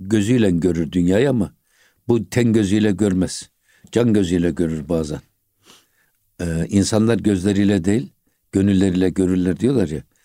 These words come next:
Ayetleri ve hadisleri adam niye, e, inkar ediyor bile bile? Bilmezlikten geliyor doğruyu.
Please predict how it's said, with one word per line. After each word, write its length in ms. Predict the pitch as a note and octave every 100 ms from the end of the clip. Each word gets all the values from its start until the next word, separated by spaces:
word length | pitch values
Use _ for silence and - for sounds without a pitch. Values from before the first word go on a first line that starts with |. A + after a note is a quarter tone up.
| _ _ -
Ayetleri 580 | G2 A2 G2+ G#2+ A2
ve 60 | G#2+
hadisleri 500 | F#2 F2+ F2 - F2
adam 300 | E2+ F2+ E2
niye, 320 | G#2+ B2 E2+ - _ _ _ _ -
e, 180 | E2 D2+ F#2 - -
inkar 340 | G2 G2 G#2
ediyor 260 | F#2 E2 D#2+
bile 260 | F2+ F#2 E2
bile? 220 | E2+ - _ _ _ _ _ -
Bilmezlikten 640 | G2+ G#2 F#2+ F2+ - G2+
geliyor 340 | E2+ D#2+ E2+ D#2+
doğruyu. 360 | F2 D#2+ F#2+